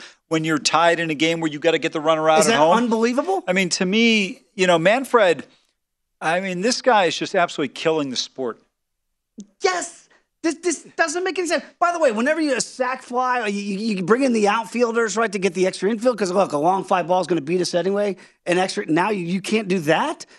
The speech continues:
Speaker 2: I mean, it's a strategy. Beat the strategies.
Speaker 1: Fir-,
Speaker 2: Wha-
Speaker 1: first of all, you could, you could easily destroy the shift. All you have to do is bunt against it.
Speaker 2: There you
Speaker 1: An-,
Speaker 2: go.
Speaker 1: Anthony Rizzo seems to be the only guy smart enough in baseball to understand that. You could sit there and bunt every time for a base hit,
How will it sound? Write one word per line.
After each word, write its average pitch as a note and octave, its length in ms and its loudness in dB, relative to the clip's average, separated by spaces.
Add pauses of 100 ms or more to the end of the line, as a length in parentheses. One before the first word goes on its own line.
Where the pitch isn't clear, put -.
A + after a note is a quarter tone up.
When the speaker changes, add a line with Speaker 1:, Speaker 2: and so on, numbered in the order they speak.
(220)
Speaker 2:
I A#3 80 0
mean, C#4+ 120 2
it's B3 100 0
a A3 40 -8
strategy. A#3 920 -2
Beat B3 260 0
the F4+ 80 0
strategies. C#4+ 880 -4 (320)
Speaker 1:
Fir-, G#3+ 120 4
Speaker 2:
Wha- C4+ 100 2
Speaker 1:
first C#4 260 2
of F3+ 80 2
all, D3 160 6
you F3 200 -2
could, D3 280 -8
you A#3 120 -2
could D3 240 -6 (240)
easily F#3+ 720 2 (120)
destroy D3+ 340 0
the C3 80 -4
shift. - 400 -4 (180)
All A3+ 140 6
you B3 140 4
have G#3 120 0
to D3+ 80 -12
do E3 160 0
is C#3 80 0
bunt D3 380 -2
against A2 340 -6
it. - 100 -12 (120)
Speaker 2:
There F#4+ 80 2
you A#3+ 60 4
Speaker 1:
An-, C#4 80 -2
Speaker 2:
go. A3 60 0
Speaker 1:
Anthony B3+ 440 2
Rizzo G#3 320 4
seems F3+ 240 -4
to E3+ 80 -10
be E3+ 60 2
the F#3 60 6
only A#3 140 2
guy G3+ 200 2
smart G3 280 2
enough F#3+ 180 2
in D3+ 100 -6
baseball D3+ 480 2
to D#3 100 0
understand C#3+ 500 -2
that. G#2 160 -12 (320)
You C#4 140 4
could D#4+ 160 -4
sit C#4+ 160 -2
there A#3+ 140 4
and D#3+ 120 -4
bunt G3+ 240 4
every C4+ 380 4
time A#3 320 2
for G3+ 140 6
a E3+ 40 0
base G3 300 2
hit, F#3 280 0